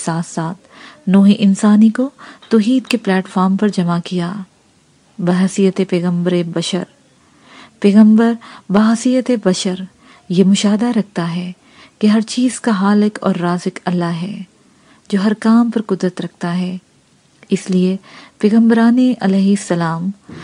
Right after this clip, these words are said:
اپنی زندگی کے تمام تقاضے خالق کے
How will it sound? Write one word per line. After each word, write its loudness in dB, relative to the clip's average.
اپنی 2
زندگی 2
کے -2
تمام 2
تقاضے -4
خالق 0
کے -2